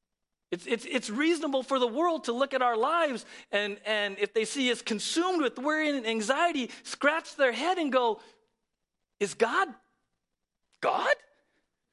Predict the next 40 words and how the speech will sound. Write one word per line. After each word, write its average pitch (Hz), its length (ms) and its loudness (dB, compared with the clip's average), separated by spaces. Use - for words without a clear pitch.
So, 220 300 -2
so 247 200 -4
it's 240 120 -4
kind 359 300 -4
of 208 200 -6
weighty 214 540 -2
as 180 220 -4
the 160 120 -10
church. 185 460 -2
Remember 220 260 -2
Jesus, 196 480 -4
in 170 200 -8
the 165 60 -8
passage 226 440 -4
we're 190 80 0
gonna 185 140 -4
be 160 100 -2
looking 226 280 -2
at, 156 100 -2
he's 175 140 -6
speaking 247 340 -6
to 165 120 -2
his 147 200 -10
followers, 202 560 -2
his 147 160 -10
disciples. 170 580 -6
So 156 200 -4
in 160 80 -6
this 240 140 -2
context, 185 440 -6
the 139 80 -6
church, 185 720 -4
how 269 320 -4
we 233 280 -4
choose, 202 920 -4
it's 175 280 -12
a 147 60 -8
choice 208 380 -4
we 185 100 -10
make 156 340 -6